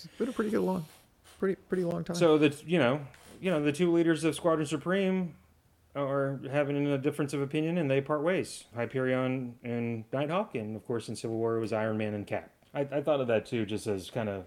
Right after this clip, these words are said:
Speaker 2: like, huh, look, looky there. And then of course there's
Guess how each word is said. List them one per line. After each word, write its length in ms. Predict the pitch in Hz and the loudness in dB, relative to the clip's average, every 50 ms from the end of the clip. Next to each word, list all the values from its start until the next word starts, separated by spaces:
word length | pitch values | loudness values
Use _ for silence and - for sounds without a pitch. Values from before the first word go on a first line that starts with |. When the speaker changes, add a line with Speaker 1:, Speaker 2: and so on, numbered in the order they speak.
| - - | -10 -10
Speaker 2:
like, 200 | 123 113 107 - | -8 -8 -6 -2
huh, 140 | 208 220 - - - - _ _ _ _ _ _ _ _ _ _ _ _ _ _ _ - | -2 -2 -2 -4 -8 -18 _ _ _ _ _ _ _ _ _ _ _ _ _ _ _ -10
look, 160 | 131 131 131 - - | -10 -10 -10 -8 -8
looky 240 | 120 139 131 156 147 | -6 -6 -4 -2 0
there. 300 | 135 147 135 110 98 - - _ _ _ | 0 0 0 -2 -2 -6 -12 _ _ _
And 160 | - 165 165 | -2 0 2
then 120 | 196 220 208 | 4 4 4
of 80 | 180 | 2
course 240 | - - 190 175 - | 4 4 2 2 4
there's 260 | - 170 151 143 - | 4 2 2 2 -2